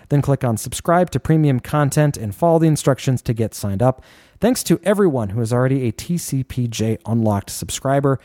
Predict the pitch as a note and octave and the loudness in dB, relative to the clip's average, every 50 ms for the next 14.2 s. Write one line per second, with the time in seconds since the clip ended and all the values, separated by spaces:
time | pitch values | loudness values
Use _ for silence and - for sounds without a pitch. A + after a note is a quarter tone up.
0 | - - - _ - - D3 E3+ F#3+ G3 G3 F#3 G3 G3+ F3+ - D#3+ - - F#3+ | -14 -20 -20 _ -4 -2 0 0 2 0 2 2 0 0 0 -2 -4 -2 0 0
1 | F#3+ F#3 F3+ D3 E3 F3 - - - E3+ F3 D#3+ - - C3+ D3+ E3+ G#3 - - | 2 2 0 0 0 -2 -2 -2 0 0 0 0 0 -2 0 0 0 0 -2 -4
2 | D3 A#2+ - D3 C3+ C3+ - D3 C#3 B2+ C3 C3 B2+ - - C#3+ C3 A#2+ B2 D3 | -6 -4 -2 0 -2 0 0 0 0 2 2 0 0 0 0 0 0 0 0 0
3 | E3 E3+ D3+ - - B2+ C#3 D3+ D#3+ E3 C#3+ C3+ A#2 - - E3 D#3+ E3 - - | 0 0 -2 -2 -2 -2 0 2 2 0 0 -2 -4 -2 0 0 0 0 0 0
4 | F3 E3 D#3 C#3+ C3 D3 C#3+ C#3+ C#3 C#3+ D#3 F3 - C3 A#2 - - C3 A#2+ A2+ | 0 0 0 0 0 2 0 0 2 0 0 0 0 -2 -4 -2 -2 -2 -2 0
5 | G#2+ A#2 B2 B2+ B2+ A#2+ A2+ A#2 A2+ A2 A2 A#2 A#2 A2 - - - C3 A#2+ A2+ | 0 0 2 2 2 0 -2 -2 -4 -4 -2 -2 -2 -4 -6 -4 -4 -2 -2 0
6 | A2+ A2 A2+ C3 - - - - - - - - - - C3+ B2+ - C#3 - - | 0 0 0 -2 -2 -6 -16 -20 -20 -20 -20 -10 -2 0 0 2 0 -2 -2 0
7 | D3 D3 D#3 C#3+ C#3+ D#3 D3 C#3 - - C3+ B2+ B2+ C3 A#2+ - B2+ C#3 - D3 | 0 0 2 2 2 0 0 0 0 -2 -2 0 0 -2 -2 0 0 0 0 0
8 | B2+ - - C#3 C#3+ C3+ - C#3 A#2+ G#2 - - A2 F#2+ G2 A#2 B2 _ - - | -4 -2 0 0 0 0 0 -2 -6 -6 -6 -6 -4 -4 -2 -2 -4 _ -10 -20
9 | - - - - A#2+ - - F3 E3 E3 D#3+ D#3 D#3+ D3+ - - - D3+ D3+ - | -20 -18 -10 -8 -6 -2 0 2 2 2 2 2 2 0 0 0 0 0 0 2
10 | - D3+ C3+ - - B2+ C#3 D3 C#3 - D#3 C#3+ C3+ B2+ C#3+ C3 - C#3 - - | 2 0 0 0 0 0 0 0 2 2 0 2 2 2 2 0 0 -2 -4 -2
11 | A#2+ A#2 A#2 - D#3+ D3 A#2 G2 - - - - D3 D3+ D3+ C3+ A#2+ A2 - - | -2 -2 0 0 -2 -2 -2 -2 -4 -8 -4 0 0 0 0 0 -2 -4 -4 0
12 | A2 A2+ A#2+ A#2 A2 - - G2 F#2+ F#2+ G#2 B2 - - - - _ _ - - | 0 2 2 2 2 -2 -4 -6 -4 -2 -4 -4 -6 -8 -20 -20 _ _ -4 0
13 | C#3 D3 - - E3 D3+ D#3 C#3+ B2+ - - - - E3+ F3+ - - - - - | 0 0 2 0 2 2 2 2 0 -2 -4 -2 0 0 0 0 -4 -10 -6 -6
14 | C#3+ - - D3 | -6 -4 -6 -10